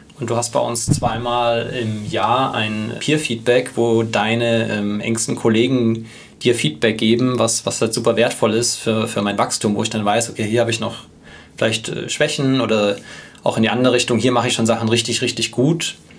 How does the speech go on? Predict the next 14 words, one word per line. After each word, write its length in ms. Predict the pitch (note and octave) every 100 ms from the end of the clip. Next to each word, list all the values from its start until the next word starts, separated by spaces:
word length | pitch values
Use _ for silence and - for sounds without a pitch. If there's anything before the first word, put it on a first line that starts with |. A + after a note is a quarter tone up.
| - - - - - - -
Und 240 | A2+ A2+
das 140 | B2 -
Zweite 300 | A2 A2+ B2+
ist, 100 | B2
dass 140 | B2+
wir 100 | A#2+
auch 60 | A2+
einmal 280 | A2+ A#2+ A#2
im 60 |
Jahr 240 | A2 A2+ A#2
eine 180 | A2
Performance 560 | A2+ A2+ - - A2+ A#2
Evaluation 880 | G#2 G#2 G2+ G#2+ - G#2+ A2 - -
haben. 540 | G2 G2+ G2 F2+